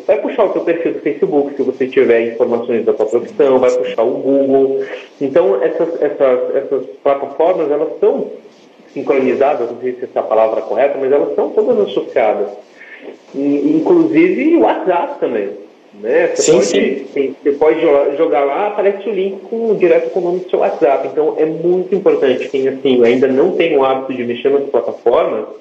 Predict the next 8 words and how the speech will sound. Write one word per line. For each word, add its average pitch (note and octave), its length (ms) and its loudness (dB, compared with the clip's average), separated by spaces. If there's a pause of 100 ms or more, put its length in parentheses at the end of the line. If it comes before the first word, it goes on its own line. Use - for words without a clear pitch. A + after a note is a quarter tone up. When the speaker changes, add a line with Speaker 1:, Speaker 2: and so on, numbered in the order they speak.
(760)
Speaker 1:
e C4 480 2
se A3+ 100 0
tiver E3+ 380 4
muita F#3 200 -2
dificuldade, C#3 1000 -2 (420)
use D3 160 0
o G#3+ 80 4
Google. C#3+ 500 2